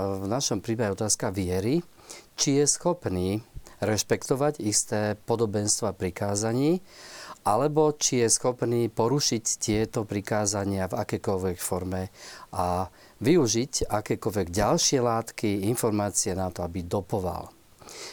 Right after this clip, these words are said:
Čiže ľudské konanie je postavené na vôli toho, čo chce konať, ako chce konať a samozrejme za tým účelom vie použiť aj zakázané látky.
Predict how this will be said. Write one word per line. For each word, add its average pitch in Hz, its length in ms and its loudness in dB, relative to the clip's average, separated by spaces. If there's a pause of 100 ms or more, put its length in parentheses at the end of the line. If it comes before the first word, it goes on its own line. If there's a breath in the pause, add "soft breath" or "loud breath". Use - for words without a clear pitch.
(100)
Čiže 127 240 2
ľudské 165 320 4
konanie 127 720 2 (340 loud breath)
je 107 380 2
postavené 110 500 0
na 101 240 0 (920 loud breath)
vôli 131 420 4
toho, 123 220 -2
čo 113 160 -2
chce - 240 -4
konať, 117 400 -2
ako 127 240 -2
chce - 180 0
konať 151 460 0 (320 loud breath)
a 92 100 -2
samozrejme 104 540 0
za 101 160 -2
tým 98 180 -2
účelom 92 460 -4 (320 loud breath)
vie 110 240 2
použiť 98 560 -2
aj 87 160 -2
zakázané 90 400 -4
látky. 82 500 -8